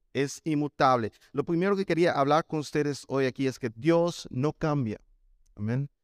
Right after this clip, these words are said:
Dios es inmutable, su promesa no cambia.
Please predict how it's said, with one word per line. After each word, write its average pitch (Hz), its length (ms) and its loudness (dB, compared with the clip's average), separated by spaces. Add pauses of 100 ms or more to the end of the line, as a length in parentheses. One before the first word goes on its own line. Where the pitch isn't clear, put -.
(260)
Dios 151 400 0
es 135 200 -4
inmutable, 135 640 0
su 135 180 -8
promesa 143 560 -2
no 131 200 -2
cambia. 147 520 -2